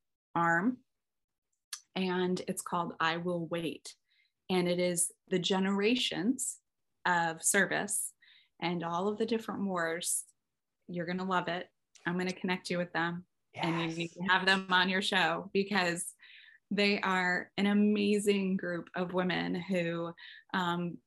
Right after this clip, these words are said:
Speaker 1: who put on this, um, this, this show that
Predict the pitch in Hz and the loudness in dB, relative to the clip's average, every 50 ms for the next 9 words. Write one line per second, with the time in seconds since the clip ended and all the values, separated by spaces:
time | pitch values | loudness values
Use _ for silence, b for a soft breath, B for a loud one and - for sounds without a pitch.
0 | _ - - - 196 185 185 - - 233 233 233 226 214 202 196 196 190 - - | _ -12 -6 -4 -4 -4 -4 -4 -4 -4 -2 0 0 2 2 2 0 0 -2 -4
1 | - 190 180 175 180 175 175 - - - - - - - 185 185 180 175 170 165 | -6 -6 -2 0 0 0 0 0 0 -2 -2 -4 -6 -6 -6 -4 -4 -4 -4 -4
2 | 165 165 160 156 - _ _ _ _ _ _ _ _ _ _ _ _ _ _ _ | -4 -4 -6 -8 -10 _ _ _ _ _ _ _ _ _ _ _ _ _ _ _
3 | _ _ _ _ _ _ _ _ _ - 180 - 202 202 202 - - - _ _ | _ _ _ _ _ _ _ _ _ -14 -6 -4 -2 -2 -2 -2 -6 -8 _ _
4 | _ - 208 202 - - - - _ - - - - 208 233 277 220 226 226 208 | _ -4 -4 -2 -4 -6 -10 -12 _ -12 -8 -4 -2 0 2 2 2 4 2 2
5 | 190 185 180 175 180 - - | 2 2 0 0 0 -2 -6